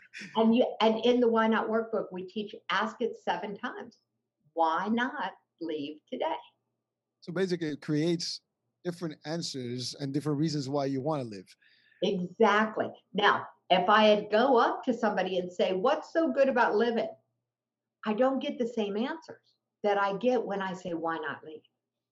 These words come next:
Speaker 2: Well, 'cause, 'cause you're more precise and you get them to really give you a reason to live versus the other way,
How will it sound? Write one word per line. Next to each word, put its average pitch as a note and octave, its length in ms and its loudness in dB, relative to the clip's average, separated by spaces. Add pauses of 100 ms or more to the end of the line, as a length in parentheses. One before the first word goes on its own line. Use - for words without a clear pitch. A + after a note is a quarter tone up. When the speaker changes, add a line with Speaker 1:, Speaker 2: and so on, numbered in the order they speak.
(920)
Speaker 2:
Well, F3 100 -8
'cause, E3+ 220 -4
'cause D3+ 200 -4
you're F3 100 0
more F3 100 0
precise D3 540 -2
and C#3+ 100 -2
you C#3 120 2
get C#3 200 -2
them C#3 180 -6
to C3+ 120 -6
really C#3 320 0
give C3 220 -2
you C3 160 0
a B2 40 -2
reason B2+ 280 -2
to A#2+ 80 -12
live C#3+ 260 -4
versus B2 280 -10
the C3 100 -2
other D3+ 180 -2
way, B2 260 -4